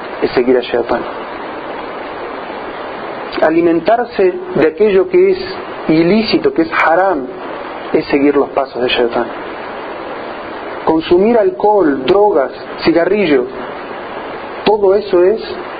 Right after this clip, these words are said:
seguir los pasos de Shaitán, porque se encuentran prohibidos en el Corán y en la Sunna del profeta Muhammad sallallahu alaihi wasallam.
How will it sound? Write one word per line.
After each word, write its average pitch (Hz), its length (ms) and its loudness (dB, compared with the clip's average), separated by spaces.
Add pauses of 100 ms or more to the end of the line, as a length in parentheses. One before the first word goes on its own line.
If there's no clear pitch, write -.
(760)
seguir 160 340 4
los 160 120 2
pasos 139 320 -2
de 127 80 0
Shaitán, 123 380 0
porque 139 240 0
se 143 100 -2
encuentran 165 440 2
prohibidos 156 720 4
en 131 60 2
el 123 140 2
Corán 135 340 0
y 123 40 4
en 123 80 6
la 120 80 2
Sunna 135 260 2
del 123 100 2
profeta 127 320 0
Muhammad 123 440 0 (100)
sallallahu 123 340 2
alaihi 120 200 -2
wasallam. - 280 -4